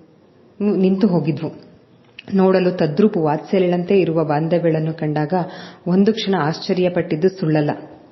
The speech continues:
ಅವಳ ಹತ್ರ ಬಂದು ಅವಳ ತಲೆ ಸವರಿ ಗಟ್ಟಿಯಾಗಿ ಅವಳನ್ನ ಅಪ್ಕೊಂಡು, "ಅಣ್ಣ, ಇದೆಲ್ಲ ಹೇಗ್ ಸಾಧ್ಯ? ಇವ್ಳು ನೋಡೋದಿಕ್ಕೆ ನಮ್ಮ ಚಿನ್ನು ತರಾನೇ ಇದ್ದಾಳೆ, ಅವಳನ್ನೇ ನೋಡಿದ ಹಾಗಾಗತ್ತೆ, ನಾನೇ ಹೆತ್ ಮಗಳೇನೋ ಅಂತ ಅನ್ನಿಸ್ತಿದೆ. ಯಾರ್ ಮಗಳಿವಳು?"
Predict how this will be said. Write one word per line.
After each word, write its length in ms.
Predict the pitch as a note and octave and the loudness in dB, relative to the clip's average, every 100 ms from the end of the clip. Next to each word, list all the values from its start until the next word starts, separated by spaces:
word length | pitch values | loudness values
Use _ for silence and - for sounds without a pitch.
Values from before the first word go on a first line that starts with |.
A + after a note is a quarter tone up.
| - - | -8 0
ಅವಳ 160 | D#3+ | 2
ಹತ್ರ 240 | D3 - F3 | 0 0 0
ಬಂದು 540 | E3 D#3+ E3 E3+ - - - - - | 0 0 0 -2 -6 -18 -20 -12 -2
ಅವಳ 160 | E3+ E3+ | 2 2
ತಲೆ 260 | E3 E3+ | 2 0
ಸವರಿ 360 | G3+ F#3+ E3 E3 | 0 -2 -2 -2
ಗಟ್ಟಿಯಾಗಿ 500 | E3 E3+ F3 G3+ F3 | 0 -2 2 2 4
ಅವಳನ್ನ 260 | D#3+ D#3 D#3 | 0 0 -2
ಅಪ್ಕೊಂಡು, 520 | D#3+ - D#3+ D#3+ F3+ F3+ - - - | -4 -4 -2 0 0 -4 -14 -20 -8
"ಅಣ್ಣ, 180 | E3+ E3 F#3 A3+ - - | -2 0 0 -2 -6 -6
ಇದೆಲ್ಲ 240 | G3 G3 G#3+ | -2 4 4
ಹೇಗ್ 280 | C#4 A#3 G#3+ | 4 0 0
ಸಾಧ್ಯ? 340 | - G3 F#3 G3 - - - A3 | 0 0 0 -2 -4 -14 -2 4
ಇವ್ಳು 180 | A3 | 4
ನೋಡೋದಿಕ್ಕೆ 520 | G3+ A3 A#3 G3+ G3+ G#3+ | 6 4 4 2 0 0
ನಮ್ಮ 180 | F#3+ | 0
ಚಿನ್ನು 320 | F#3 - G#3+ A#3+ | -2 -2 0 0
ತರಾನೇ 380 | G#3 F3+ F#3 | 0 0 -2
ಇದ್ದಾಳೆ, 300 | E3+ D3+ D3 - - - - - | -2 -2 -2 -4 -12 -20 -18 -6
ಅವಳನ್ನೇ 360 | C#3+ E3 G3 A3+ | 0 2 4 4
ನೋಡಿದ 300 | G#3 F#3+ F#3 | 4 2 0
ಹಾಗಾಗತ್ತೆ, 600 | F3 D#3+ E3 D#3 - C3 - - - - | 0 -2 -2 -4 -6 -8 -12 -20 -16 -4
ನಾನೇ 280 | E3+ F#3+ B3 | 0 4 4
ಹೆತ್ 240 | G#3+ - | 2 0
ಮಗಳೇನೋ 400 | G3 F3+ F3+ G3 | -2 0 2 2
ಅಂತ 200 | G#3 F3 | 2 0
ಅನ್ನಿಸ್ತಿದೆ. 720 | F3+ D#3 D#3 - C#3 C#3 - - - | 0 -2 -4 -4 -6 -8 -14 -20 -4
ಯಾರ್ 260 | G3 B3 C#4+ | 0 2 4
ಮಗಳಿವಳು?" 460 | G#3+ G3+ G3 F#3+ | 4 4 4 2